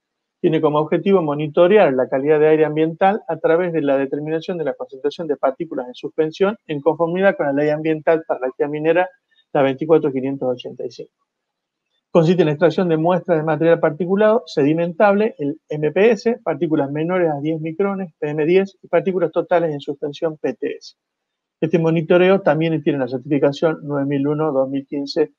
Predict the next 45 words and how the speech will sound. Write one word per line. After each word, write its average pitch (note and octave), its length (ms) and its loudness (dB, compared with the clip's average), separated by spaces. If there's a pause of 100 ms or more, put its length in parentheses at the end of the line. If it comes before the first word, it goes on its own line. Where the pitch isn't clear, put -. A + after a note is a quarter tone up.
(180)
de D3 160 4
la C3 160 2
calidad. B2 400 -2 (760)
Eh, C#3 260 0
acá D#3+ 260 4
en D#3+ 80 2
las D3 100 2
imágenes D#3+ 380 0
podemos D#3 320 4
ver F#3 240 2
que E3 340 2 (440)
tenemos E3+ 320 2
el C#3+ 100 4
listado F3 380 4
de D#3+ 80 6
todas F3 180 4
las C#3+ 160 4
estaciones, G3 600 0
que E3 100 -4
va C#3+ 100 0
de C3+ 100 -2
la C3+ 160 4
E D3+ 60 6
uno D#3 220 2
a D3 120 0
la E3 100 6
E F3+ 60 6
diez, A3 380 4 (340)
la C#3+ 160 4
ubicación F3 680 2 (100)
de D3 180 -2
cada D#3 180 4
una E3+ 200 4
de F3 160 6
ellas G3 220 2
a D3+ 80 -4
través D3+ 240 4
de C#3+ 60 0
las C#3+ 140 -2
coordenadas, F#3 580 0
el C3 180 -2
nombre E3 340 0
que C#3 100 0
tienen F#3 400 -4
y A3 260 -2